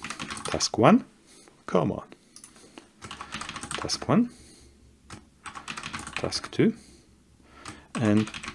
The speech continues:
task three. Look how quickly you can create tickets from the backlog. So this is actually my favorite thing, but you're saying, "Okay, but what am-, Mike, what about the description? What about the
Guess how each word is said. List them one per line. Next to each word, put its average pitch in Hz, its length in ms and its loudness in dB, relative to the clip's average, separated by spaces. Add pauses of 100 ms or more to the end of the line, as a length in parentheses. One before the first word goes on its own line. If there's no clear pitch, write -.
task - 380 2
three. 359 280 10 (560)
Look 120 180 10
how - 280 10
quickly 143 840 10 (140)
you 107 160 2
can 117 280 6
create 110 580 6 (420)
tickets 120 540 4 (420)
from 98 300 6
the 92 60 4
backlog. 90 460 6 (140)
So 95 180 4
this 143 160 12
is 160 140 10
actually 151 240 4
my 127 100 10
favorite 110 420 12
thing, - 160 2
but - 160 4
you're 110 160 6
saying, 113 180 8
"Okay, 107 360 12
but - 240 2
what 131 220 10
am-, 117 240 0
Mike, 107 320 6
what 131 160 10
about 123 220 12
the 175 80 12
description? 110 680 8
What 139 160 12
about 120 360 12
the 104 160 12